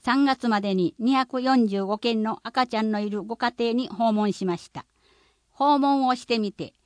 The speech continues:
民生委員、児童委員さんのつぶやき。最近は赤ちゃんと触れ合うこともなかったけど、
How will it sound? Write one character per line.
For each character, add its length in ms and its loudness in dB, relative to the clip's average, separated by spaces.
民 240 4
生 300 0
委 20 0
員、 380 -2
児 140 -2
童 200 4
委 60 0
員 260 2
さ 140 0
ん 100 2
の 140 2
つ 160 -4
ぶ 100 2
や 140 2
き。 260 -10
最 240 0
近 300 4
は 240 2
赤 240 2
ち 100 -2
ゃ 80 2
ん 60 0
と 180 4
触 140 -2
れ 160 4
合 120 6
う 60 0
こ 120 0
と 100 2
も 140 4
な 160 0
か 80 2
っ 120 -2
た 120 -4
け 120 -4
ど、 200 -8